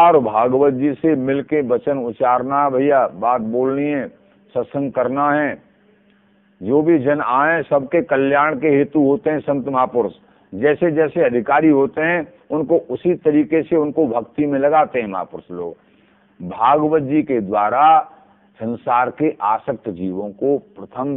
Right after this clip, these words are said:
भागवत जी के द्वारा और ठाकुर के चरणों में लगाया जाता है।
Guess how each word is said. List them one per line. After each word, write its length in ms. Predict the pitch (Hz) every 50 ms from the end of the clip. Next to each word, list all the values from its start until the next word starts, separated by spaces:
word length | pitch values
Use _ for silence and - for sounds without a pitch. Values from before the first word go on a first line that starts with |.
| 113 92
भागवत 560 | - - 87 85 92 92 87 87 85 98 127
जी 180 | 139 139 156 151
के 180 | - 127 113
द्वारा 400 | 95 80 92 85 80 80 92 104 113 120 113 - _ _ _ _ _ _ _ _ _ _ _ _ _
और 440 | - 92 101 110 120 127 127 113 - - - _ _ _ _ _ _ _ _ _ _ _ _ _ _ _ _ _ _ _
ठाकुर 320 | - 101 101 - - 120 107
के 160 | - 139 123
चरणों 360 | - - - 95 92 90 92
में 120 | 101 123 131
लगाया 440 | 117 95 87 85 85 101 98 92 80
जाता 360 | 76 73 73 71 67 - 64 65
है। 120 | 69 69